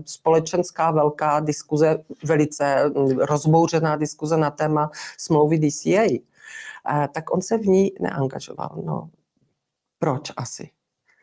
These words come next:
No, protože potřebuje i ty hlasy těch, kteří tady stáli na náměstí a v ulicích a skandovali, že si tu smlouvu prostě nepřejí a paní prezidentka Čaputová to prostě protlačila. Eh, takže už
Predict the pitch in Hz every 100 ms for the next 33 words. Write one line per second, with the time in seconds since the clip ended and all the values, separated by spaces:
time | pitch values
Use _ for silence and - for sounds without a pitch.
0 | _ _ _ - 160 160 156 170 185 170
1 | 160 - 165 175 - - 160 160 151 156
2 | - 139 175 - 143 147 - 156 143 143
3 | 143 147 147 - 135 143 156 143 139 143
4 | 143 - 160 160 - 143 156 151 151 -
5 | 143 143 139 143 147 147 135 156 147 135
6 | 143 143 - 147 131 135 139 151 156 143
7 | 143 135 135 143 - 160 151 143 147 147
8 | 151 160 170 156 - 175 196 - - -
9 | - - - 277 285 302 302 185 135 139
10 | - - - - - - 151 147 147 170
11 | 165 208 208 -